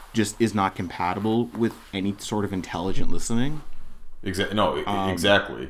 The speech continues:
Speaker 1: like,
Speaker 2: Yeah.
Speaker 1: like, because it, it's based more on mood, or at least I, I would say most are,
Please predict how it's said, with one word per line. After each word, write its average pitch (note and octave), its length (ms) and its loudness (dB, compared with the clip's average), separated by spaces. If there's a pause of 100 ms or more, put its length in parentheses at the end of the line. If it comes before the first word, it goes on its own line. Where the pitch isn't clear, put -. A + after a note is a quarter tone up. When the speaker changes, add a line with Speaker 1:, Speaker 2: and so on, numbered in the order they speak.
(100)
Speaker 1:
like, A#2 160 6
Speaker 2:
Yeah. E3+ 80 4
Speaker 1:
like, A#2+ 140 2
because B2+ 220 0
it, C3+ 220 4
it's A#2+ 200 4
based B2 420 2
more A2 200 2
on F#2 140 -2
mood, G2+ 360 2 (120)
or A#2+ 120 4
at B2 60 4
least C#3+ 260 -2
I, A#2+ 100 2
I - 140 0
would C3 120 0
say B2+ 140 2
most F#2+ 500 -4
are, B2 380 -2